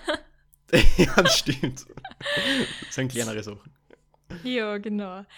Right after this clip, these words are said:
Speaker 1: Na gut, und dann kommt noch die Folge dreiundzwanzig mit Matthias Gruber, der ja den Rufnamen Mister Disziplin trägt.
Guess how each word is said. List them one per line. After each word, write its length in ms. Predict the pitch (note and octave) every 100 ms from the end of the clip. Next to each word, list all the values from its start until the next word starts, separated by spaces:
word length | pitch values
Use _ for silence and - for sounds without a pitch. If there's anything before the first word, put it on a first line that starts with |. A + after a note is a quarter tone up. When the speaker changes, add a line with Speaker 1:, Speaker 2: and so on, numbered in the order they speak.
| - - -
Speaker 1:
Na 140 | B3+
gut, 520 | E4+ - F#4 A#4+ - - _ - -
und 240 | C4+ B3+
dann 300 | A#3 G#3+ D4 G4+ A#4 - _ _ _ -
kommt 360 | C4+ B3+ E4
noch 200 | D4+ D4 D#4+ - -
die 260 | B3+ C4 B3+
Folge 440 | - A3+ G#3+ G#3
dreiundzwanzig 1120 | G#3 F#3+ G3 G#3+ - A3+ A3+ - D#4+ G4 - _ _ _ _ -
mit 320 | A#3+ A#3+ A#3+
Matthias 580 | A3+ G#3+ - A#3+ G#3 -
Gruber, 600 | - G#3+ A3 A3+ D4 D#4+ D#4
der 140 | G3+
ja 140 | A#3+ C#4+
den 160 | C4+
Rufnamen 680 | A#3 A#3+ C#4+ D4+ C4+ D4 D4
Mister 320 | B3 C4 -
Disziplin 840 | C#4 C#4 - D4 C#4 E4+ F4+ B3 -
trägt. 460 | G3 F#3+ G3 -